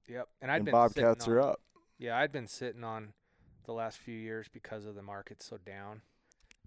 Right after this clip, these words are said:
Speaker 2: So you
Speaker 1: So I
Speaker 2: sold a lot.
Speaker 1: Yeah, yeah.
Speaker 2: You said market's up, prices are
Speaker 1: Well, the, it's an interesting market. The, it came up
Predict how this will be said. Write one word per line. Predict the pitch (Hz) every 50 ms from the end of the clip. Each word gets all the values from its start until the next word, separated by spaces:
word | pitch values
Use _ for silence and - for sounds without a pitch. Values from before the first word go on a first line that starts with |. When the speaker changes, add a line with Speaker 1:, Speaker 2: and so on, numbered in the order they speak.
| - - -
Speaker 2:
So | - - - 120
you | 107
Speaker 1:
So | -
I |
Speaker 2:
sold | 120 120 113 104
a |
lot. | 101 101 110 117 101 - - _ _ -
Speaker 1:
Yeah, | - 95 82 90 - - - _ _ _ _ _ _ -
yeah. | - - - _ _ _ _ _ _ _ _ _ _ -
Speaker 2:
You | 101
said | - - 104 92 95
market's | 101 107 107 - - 104 - -
up, | 107 110 110 - _ _ _ _ _ -
prices | - 107 101 98 - - 110 98 98 101
are | 101 101 98 98 95 -
Speaker 1:
Well, | 127 131 131 131 131 127
the, | 127 123 110 _ _ _ _ _ _ _ - - -
it's | - 123 - - 131
an | 120
interesting | 139 160 151 135 120 117 113 107 - - - 110 107
market. | 107 104 104 101 104 - - 104 85 -
The, | 120 113 76 - - 131
it | 113 _ -
came | - 143 139 135 131
up | 120 107 -